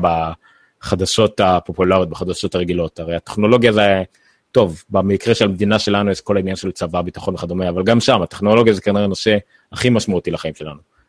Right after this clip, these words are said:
אם פעם זה היה חקלאות, אם היה מהדורות חדשות בתקופת ה-, החקלאות,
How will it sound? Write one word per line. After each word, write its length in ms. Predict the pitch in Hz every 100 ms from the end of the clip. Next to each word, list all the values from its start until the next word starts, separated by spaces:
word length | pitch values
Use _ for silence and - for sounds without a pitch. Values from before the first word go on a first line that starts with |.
| _
אם 80 | 92
פעם 220 | 117 113 110
זה 120 | 98
היה 120 | 110
חקלאות, 720 | 107 110 - 92 107 151 - -
אם 140 | 98 85
היה 380 | 87 95 90 78 - _ _ _
מהדורות 400 | 80 82 82 87
חדשות 440 | - 85 - 87
בתקופת 480 | 85 - - - 85
ה-, 400 | 85 78 76 151 71 73 73 69 - - -
החקלאות, 540 | - - - 131 127